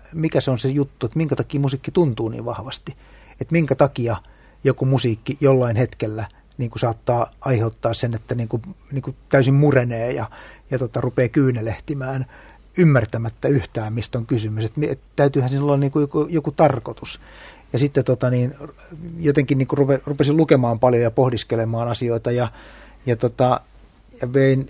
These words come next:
ja tossa muutama vuosi, kolme, neljä vuotta sitten pidin yhden esitelmän yhdessä tämmöisen, tota, ähm, biologin, äh,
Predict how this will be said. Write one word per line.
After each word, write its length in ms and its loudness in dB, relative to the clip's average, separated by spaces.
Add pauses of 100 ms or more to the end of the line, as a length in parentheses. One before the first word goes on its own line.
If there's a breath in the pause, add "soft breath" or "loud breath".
ja 120 0
tossa 220 0
muutama 340 2
vuosi, 240 2
kolme, 220 2
neljä 220 4
vuotta 240 -4
sitten 300 -6
pidin 260 -2
yhden 300 -2
esitelmän 540 -2
yhdessä 360 -6
tämmöisen, 380 -6 (640 loud breath)
tota, 300 0
ähm, 840 -8 (640)
biologin, 540 2
äh, 60 -8